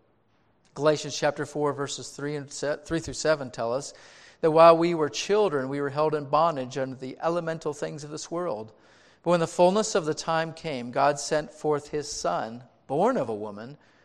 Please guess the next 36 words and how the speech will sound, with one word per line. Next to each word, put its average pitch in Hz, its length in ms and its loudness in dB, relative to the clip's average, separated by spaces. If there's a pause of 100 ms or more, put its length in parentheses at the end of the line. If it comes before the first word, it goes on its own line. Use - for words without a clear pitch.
born 196 380 2
under 147 220 -2
the 117 100 -6
law, 107 380 -2
so 156 220 -6
that 147 100 0
he 170 120 -4
might 170 200 0
redeem 151 480 -4
those 151 340 2
who - 80 -8
were 156 220 0
under 190 240 2
the 127 100 -6
law, 113 340 -4 (360)
that 143 120 2
we 156 140 -2
might 156 220 -2
receive 131 600 -8
the 139 120 -6
adoption 120 500 -2
as 120 140 -12
sons. 113 640 -10
Because 147 320 -2
you 156 80 0
are 139 100 4
sons, 151 440 -2
God 143 240 4
has 131 100 -4
sent - 300 -8
forth 147 260 -4
the 131 80 -12
Spirit 202 420 0
of 139 100 -2
his 120 120 -6
Son 113 400 -10